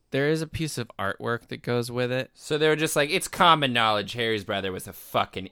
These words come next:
Speaker 2: idiot."
Speaker 1: He was a jerk, and he was with the Vikings on their way back to attack Harry.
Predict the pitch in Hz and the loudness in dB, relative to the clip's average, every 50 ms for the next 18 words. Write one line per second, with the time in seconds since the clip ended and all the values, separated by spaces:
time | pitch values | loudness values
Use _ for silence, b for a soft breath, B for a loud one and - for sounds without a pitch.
0 | - 101 95 92 87 85 82 80 78 - - 143 156 156 156 160 151 127 139 139 | -12 -10 -10 -10 -10 -10 -12 -14 -12 -6 -2 0 2 2 2 2 0 0 -2 -4
1 | 131 - - 123 120 123 - - 113 110 117 117 117 101 101 90 90 107 123 - | -4 -2 0 2 2 2 2 -2 -4 -2 0 0 0 -2 -2 -4 -2 -2 -2 -2
2 | _ - - 143 139 123 117 104 101 98 85 - 101 95 95 98 98 92 - - | _ -4 -2 -2 -2 -2 -2 -2 -2 -4 -6 -8 -10 -8 -6 -6 -6 -8 -10 -12
3 | - 92 95 107 127 143 156 170 175 175 175 170 170 165 165 165 151 - 196 190 | -8 -6 -4 -4 -2 -4 -4 -4 -4 -4 -4 -4 -4 -4 -4 -4 -6 -6 -4 -4
4 | 185 92 - _ - - - - - 120 117 117 110 - - - 95 92 92 95 | -4 -4 -6 _ -18 -20 -18 -10 -6 -4 -4 -4 -4 -6 -10 -8 -6 -6 -6 -8
5 | - - - - 95 95 92 92 92 90 87 85 87 | -10 -14 -18 -16 -12 -10 -10 -10 -10 -12 -12 -14 -16